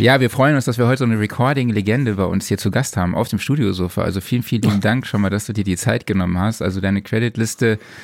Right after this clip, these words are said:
Speaker 1: ist unfassbar lang, genauso lang wie deine Dienstleistungen, die du anbietest. Du hast in deiner langjährigen Karriere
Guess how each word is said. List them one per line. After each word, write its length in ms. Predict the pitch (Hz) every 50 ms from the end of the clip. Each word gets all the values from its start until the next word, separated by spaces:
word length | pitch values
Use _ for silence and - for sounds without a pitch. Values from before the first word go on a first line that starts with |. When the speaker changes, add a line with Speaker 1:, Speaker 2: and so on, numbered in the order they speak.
| - - - - - - _
Speaker 1:
ist 140 | - - - -
unfassbar 480 | 131 139 147 - 131 - - - 120
lang, 400 | 113 117 123 131 131 127 123 107
genauso 540 | 107 107 110 113 120 120 123 120 117 - - -
lang 300 | - 98 110 107 120 123
wie 60 | 113
deine 340 | 107 104 101 104 101 101 - - -
Dienstleistungen, 800 | - - 98 107 123 165 196 - - 110 110 107 - 117 107 101
die 60 | 117
du 100 | 113 113
anbietest. 600 | 76 85 127 135 - 107 104 - 123 127 - -
Du 40 | 113
hast 160 | 110 110 -
in 200 | - - - 113
deiner 200 | 113 110 107 107
langjährigen 720 | 104 98 104 117 120 117 117 113 117 113 110 110 107 104
Karriere 640 | 101 - - 104 98 107 117 117 113 113 113 110 107